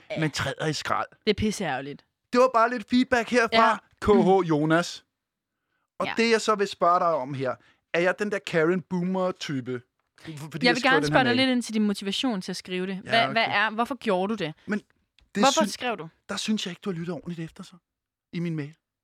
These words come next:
Speaker 1: Jo, men d-, altså, helt oprigtigt talt, du siger, øhm, "Jeg vil gerne give det et feedback."
Speaker 2: Ja.
Speaker 1: Men hvorfor, altså, hva-, hvad får du ud af at skrive det?
Speaker 2: Jamen, det, jeg håber på, jeg, jeg kommer jo til at være der mange gange endnu.
Speaker 1: Okay.
Speaker 2: Og jeg, jeg synes sgu,
Speaker 1: Det er
Speaker 2: det
Speaker 1: en
Speaker 2: er lidt
Speaker 1: oprigtig sådan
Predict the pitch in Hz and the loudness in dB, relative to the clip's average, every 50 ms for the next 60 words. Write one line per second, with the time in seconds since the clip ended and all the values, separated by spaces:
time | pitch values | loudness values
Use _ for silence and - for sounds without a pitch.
0 | _ - 240 240 240 233 226 202 196 - - - 214 - 247 - - _ - 214 | _ -4 -2 0 0 0 -2 -4 -8 -10 -10 -10 -6 -4 -4 -6 -6 _ -8 -6
1 | 247 320 277 220 190 196 214 240 - - - - 196 180 175 - 233 - - 247 | -4 -2 0 -2 0 0 -2 -2 -4 -4 -4 -4 -4 -4 -4 -6 -8 -8 -4 -2
2 | 247 226 240 - _ - _ _ _ _ _ _ _ - 214 214 208 208 202 202 | 0 0 -2 -4 _ -16 _ _ _ _ _ _ _ 2 4 6 6 6 4 2
3 | 196 196 - - 247 247 240 233 214 220 208 220 190 180 - - 185 156 - 196 | 0 -2 -2 0 0 0 2 2 0 0 0 -4 -6 -6 -6 -8 -10 -2 0 0
4 | 269 285 - - - _ _ _ _ _ _ _ - - - 101 113 117 - - | 0 -2 -6 -14 -20 _ _ _ _ _ _ _ -14 -10 -4 -4 -4 -4 -2 0
5 | 220 226 233 214 208 262 294 285 - 302 - - 233 220 269 240 - - - - | 0 2 2 2 2 2 2 2 2 0 0 0 -2 -2 -4 -4 -4 -6 -10 -12
6 | - - - _ _ _ _ 226 269 269 - - 277 254 294 - 302 320 320 269 | -12 -16 -18 _ _ _ _ -4 -2 0 0 0 0 0 -2 -4 -4 0 2 2
7 | 208 185 - - - 208 208 202 208 214 208 180 - _ - 165 160 160 - 226 | 0 0 -2 -6 -8 -8 -6 -6 -6 -8 -10 -12 -10 _ -4 -4 -2 -2 0 0
8 | 233 185 147 175 202 208 208 180 170 147 165 165 170 139 147 156 165 165 - 180 | 0 2 4 4 4 4 4 0 -2 -2 -2 -2 -2 0 -2 -2 -2 -2 -4 -6
9 | 165 143 - - 165 131 135 131 135 127 120 120 123 131 113 101 110 98 82 78 | -6 -6 -4 -4 -2 -2 0 0 0 0 -2 -2 -2 -4 -4 -6 -6 -8 -10 -12
10 | _ _ _ _ _ _ _ - 330 320 - 233 143 156 - _ _ _ _ _ | _ _ _ _ _ _ _ 2 2 2 0 -4 -10 -10 -14 _ _ _ _ _
11 | _ _ - 151 151 151 165 175 180 170 - _ _ _ _ _ _ _ _ 143 | _ _ 2 4 4 6 6 4 4 2 -2 _ _ _ _ _ _ _ _ -10
12 | 156 143 - 175 - - - 269 269 262 - - 269 285 247 226 254 285 277 _ | -8 -8 -8 -8 -8 -6 0 0 2 4 4 2 2 2 0 -2 -4 -4 -4 _
13 | - 226 214 - - 226 214 | -10 -10 -8 -6 -6 -6 -6